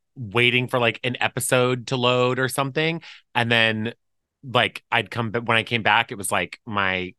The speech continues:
computer was dead. And I was like, "What the fuck is going on?" Like, this is,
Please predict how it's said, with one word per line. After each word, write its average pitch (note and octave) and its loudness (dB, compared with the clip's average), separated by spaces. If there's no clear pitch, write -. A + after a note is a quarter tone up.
computer G#2+ -6
was F2 -8
dead. - -10
And G2+ -10
I - -6
was G2 -8
like, G2 -8
"What C#3+ 0
the A3 2
fuck C#3+ 2
is C3+ -6
going A2 0
on?" G2 -2
Like, F2+ -12
this G2+ -12
is, G2 -8